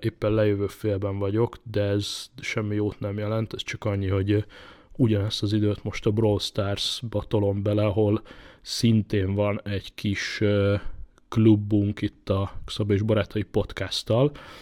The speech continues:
majd akár újra belinkelem, ha gondoljátok. Ö, szóval, ö, pub G az biztos, hogy vicces az iPad-en. Ö,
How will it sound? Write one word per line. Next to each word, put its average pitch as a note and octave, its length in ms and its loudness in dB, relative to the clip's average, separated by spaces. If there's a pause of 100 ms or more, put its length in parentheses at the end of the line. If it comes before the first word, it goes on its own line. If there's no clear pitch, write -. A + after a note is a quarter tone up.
(180)
majd F#2+ 260 -2
akár G2 420 -4 (120)
újra G#2 520 -2 (140)
belinkelem, G2 760 -2
ha G2 120 -2
gondoljátok. C3 680 0 (500)
Ö, A2 260 4
szóval, A2 500 4
ö, G#2+ 120 6 (340)
pub F#2+ 300 0
G G2 180 -2
az F#2 140 -4
biztos, G#2 320 -2
hogy F#2+ 120 0
vicces - 600 -4 (460)
az G2+ 160 2 (100)
iPad-en. D3+ 580 2
Ö, A2 340 4